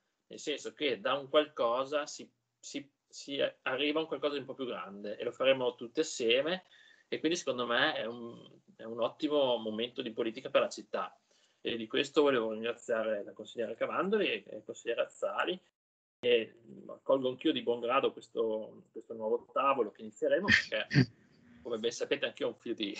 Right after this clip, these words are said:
Speaker 1: di quattordici anni, oh, bravissimo adesso, però poi, eh, la vita non si sa cosa, cosa ti riserva. E quindi sicuramente anch'io sono molto attento a questo tema.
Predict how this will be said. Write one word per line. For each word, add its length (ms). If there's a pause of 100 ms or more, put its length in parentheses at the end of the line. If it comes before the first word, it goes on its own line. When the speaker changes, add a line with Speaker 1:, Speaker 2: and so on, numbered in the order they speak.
Speaker 1:
di 140
quattordici 560
anni, 360 (960)
oh, 220
bravissimo 680
adesso, 440
però 200
poi, 300
eh, 580
la 80
vita 240
non 100
si 120
sa 140
cosa, 160 (380)
cosa 220
ti 160
riserva. 540 (840)
E 100
quindi 280
sicuramente 840
anch'io 540
sono 200
molto 600 (240)
attento 640
a 80
questo 300
tema. 340